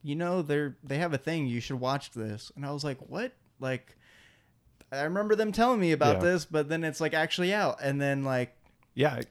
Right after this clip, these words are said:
Speaker 1: I just, like, I love my friends making stuff, and I wanna support everything my friends do,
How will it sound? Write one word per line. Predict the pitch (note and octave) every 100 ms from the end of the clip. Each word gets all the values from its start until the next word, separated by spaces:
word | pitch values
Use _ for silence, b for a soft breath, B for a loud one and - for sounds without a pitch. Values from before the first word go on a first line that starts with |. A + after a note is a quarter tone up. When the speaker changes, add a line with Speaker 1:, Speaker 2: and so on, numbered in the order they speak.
| -
Speaker 1:
I | A#2 A#2+
just, | A#2+ C3+ A#2+
like, | C3+ B2+ - -
I | C#3
love | C#3 D#3
my | D#3+ D#3
friends | - C3+ C3+ A#2+ -
making | - C3 B2+ C3 B2
stuff, | - A#2+ A2+ -
and | A#2
I | A2+
wanna | A2+ B2 B2
support | - A#2+ B2 A2+
everything | B2 A2+ A#2 A#2 A2
my | G#2+
friends | A2+ A#2 B2
do, | B2